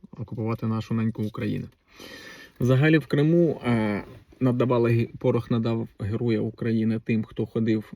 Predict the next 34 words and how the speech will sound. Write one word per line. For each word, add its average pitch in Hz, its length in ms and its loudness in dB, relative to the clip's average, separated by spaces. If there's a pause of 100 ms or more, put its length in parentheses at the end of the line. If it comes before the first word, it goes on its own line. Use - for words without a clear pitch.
(160)
пісні 135 320 -2
співав 110 600 -2
із 120 120 -10
прапорами, 104 680 -4
а 113 100 -2
не 113 120 2
взяв 120 240 0
кулемети 120 500 2
і - 20 2
автомати 127 460 -2
і - 20 2
не 107 140 2
пішов 120 280 -2
їбошить 113 420 0
підарів. - 360 -10 (680)
Це 165 320 2 (340)
що 131 200 -4
стосується 127 640 -2
Порошка, 117 560 -2 (340)
да, 127 200 -6 (200)
вашого 120 340 -2
гарячо 117 380 0
любимого. 113 480 -2 (840)
Ну, - 100 0
це 202 120 4
ще 175 120 6
було 156 220 6
з 127 60 -6
квіточки. 135 480 2
В 110 40 0
дев'ятнадцятому 131 960 2
році, 123 640 0
е, 107 420 0
найвдала, 120 800 0